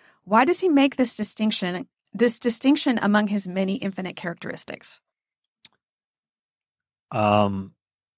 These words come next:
Speaker 2: I'm trying to understand the question.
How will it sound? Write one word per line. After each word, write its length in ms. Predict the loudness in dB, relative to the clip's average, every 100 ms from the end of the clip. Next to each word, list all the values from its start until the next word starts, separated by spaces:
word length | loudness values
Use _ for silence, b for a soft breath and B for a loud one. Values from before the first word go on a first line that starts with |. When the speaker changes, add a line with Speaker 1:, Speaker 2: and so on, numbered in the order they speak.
| _ _ _ _ -20 -14
Speaker 2:
I'm 160 | -8 -8
trying 320 | -2 2 4
to 100 | 4
understand 760 | 2 0 -2 -2 0 0 -4 -14 _ _ _ _ _ _ _ _ _ _ _ -12
the 120 | -6 -2
question. 680 | 4 4 2 -4 -8 -12